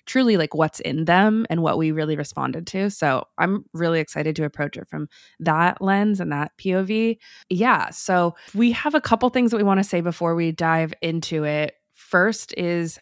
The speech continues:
we'll be back next week with another episode of The Bad Batch, and that covers two episodes, episodes seven and eight.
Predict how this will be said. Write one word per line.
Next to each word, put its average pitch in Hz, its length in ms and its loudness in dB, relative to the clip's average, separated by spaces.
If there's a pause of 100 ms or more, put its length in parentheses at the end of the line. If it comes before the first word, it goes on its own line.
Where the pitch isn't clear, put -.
(140)
we'll 175 160 -2
be 170 100 2
back 170 340 0
next 160 360 -6
week 233 320 -4
with 196 120 -2
another 190 320 0
episode 185 380 -4
of 175 60 -6
The 180 80 -6
Bad 175 220 -4
Batch, 170 280 -2
and 165 80 -4
that 151 80 -4
covers 160 460 -8
two 196 280 0
episodes, 165 640 -2
episodes 160 480 -8
seven 156 300 -6
and 147 140 -6
eight. 254 400 -4